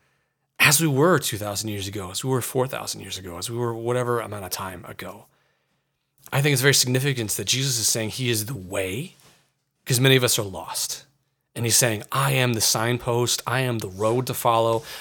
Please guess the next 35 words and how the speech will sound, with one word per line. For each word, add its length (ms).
I 120
am 120
the 80
billboard, 720
the, 160
the 60
Siri 480
navigation 760
that 120
you 160
need 380
to 80
point 420
you 140
in 80
the 100
right 320
direction." 640
He 180
is 120
the 60
truth. 800
Again, 420
truth 300
has 100
been, 320
like, 220
intensely 600
under 160
fire, 500
uh, 240
probably 420
the 80
last 240
hundred 480